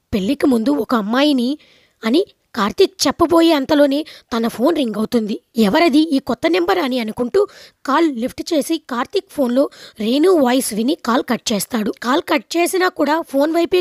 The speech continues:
చూస్తూ ఉన్న కార్తీక్, "ఈ టైంలో రేణు కాల్ చేసింది ఏంటి? పక్కనే శ్యామ కూడా ఉంది, చూస్తే ఏమనుకుంటుంది?"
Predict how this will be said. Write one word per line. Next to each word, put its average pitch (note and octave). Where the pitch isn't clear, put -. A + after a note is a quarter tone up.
చూస్తూ D#4
ఉన్న D4
కార్తీక్, C4+
"ఈ D4
టైంలో D4
రేణు C#4
కాల్ C4+
చేసింది D4
ఏంటి? B3
పక్కనే C4
శ్యామ A#3+
కూడా C#4
ఉంది, A3+
చూస్తే G4+
ఏమనుకుంటుంది?" C#4+